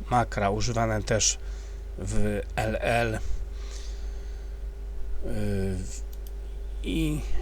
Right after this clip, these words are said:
się nimi przy-, przyjrzymy tym funkcjom. Tu mamy zapis, y, całego rejestru. Y, może przejdźmy do tej funkcji write register.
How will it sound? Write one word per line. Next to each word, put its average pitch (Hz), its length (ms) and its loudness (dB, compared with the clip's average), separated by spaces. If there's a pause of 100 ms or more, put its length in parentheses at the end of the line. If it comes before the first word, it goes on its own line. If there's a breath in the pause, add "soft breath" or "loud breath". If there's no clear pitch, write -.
się 123 340 2
nimi 113 500 0
przy-, - 440 0 (220)
przyjrzymy 117 520 2
tym 87 200 -4
funkcjom. - 680 -2 (1120 loud breath)
Tu 139 140 4
mamy 120 480 2 (680)
zapis, 107 760 2 (1040)
y, 98 40 -6
całego 117 600 4
rejestru. 110 960 2 (880 loud breath)
Y, 104 220 -2
może 113 800 -2 (260)
przejdźmy 120 540 0
do 113 100 0
tej 104 200 0
funkcji 120 680 0 (560 loud breath)
write 110 600 -4 (240)
register. 113 1040 0